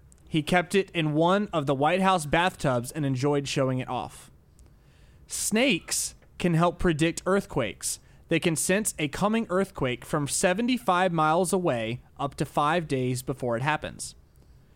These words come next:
And in World War Two, American spies used fruit as a means of communication. If a bag of apples was shipped to the American home base, it meant it was safe to communicate it regular, or to communicate regularly.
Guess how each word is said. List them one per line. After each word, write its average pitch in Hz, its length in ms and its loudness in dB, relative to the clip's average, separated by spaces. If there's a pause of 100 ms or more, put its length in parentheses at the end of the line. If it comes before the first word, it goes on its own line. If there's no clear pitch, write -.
(380)
And 165 180 0
in 165 140 2
World 202 320 4
War 190 220 4
Two, 170 500 2
American 175 600 2
spies 147 560 2
used 147 260 0
fruit - 520 -2
as 156 180 0
a 151 60 2
means 160 440 0
of 185 140 -6
communication. 190 840 0 (340)
If 131 140 -2
a 131 60 0
bag 147 340 2
of 147 160 -2
apples 165 500 0
was 143 140 2
shipped - 380 -2 (160)
to 165 120 -2
the 151 120 4
American 143 500 2
home 139 220 2
base, 127 480 -2 (300)
it 151 160 -2
meant 170 300 0
it 165 120 -2
was 156 160 -2
safe 156 320 0
to 147 100 -6
communicate 135 640 -2
it 127 120 -4
regular, 143 420 -2 (100)
or 123 300 -4
to 151 100 0
communicate 156 500 0
regularly. 127 680 0